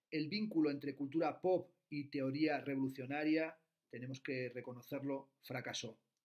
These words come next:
A finales de los años setenta se expandió lo que llamaríamos, eh, el mercado del antiarte artístico.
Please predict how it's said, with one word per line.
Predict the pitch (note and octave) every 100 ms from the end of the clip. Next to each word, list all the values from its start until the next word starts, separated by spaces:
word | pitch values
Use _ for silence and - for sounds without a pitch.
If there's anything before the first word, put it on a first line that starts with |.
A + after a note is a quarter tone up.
| _ _ _ _
A | C3 C3
finales | C#3+ D3+ D#3+ E3 D3
de | C#3
los | C3
años | D3 D3
setenta | D3+ D#3+ F#3+ F3 E3 E3 _ _
se | - -
expandió | C#3 - C3+ C3+ C#3 F3 F#3+ F#3+ _ _ _ _
lo | C3+
que | C#3+
llamaríamos, | D3 C#3+ D3 E3+ F3+ F#3 F3 -
eh, | D#3 C#3+ C3+
el | E3+ D#3+ D3
mercado | C#3+ C#3 C3+ E3+ F#3 F#3 G3 F#3+
del | D#3 D3+ C#3 -
antiarte | D3 C#3+ C3+ C#3 C#3+ C#3+ - C#3 C3+ -
artístico. | C#3 C#3 C3 - C3 A2+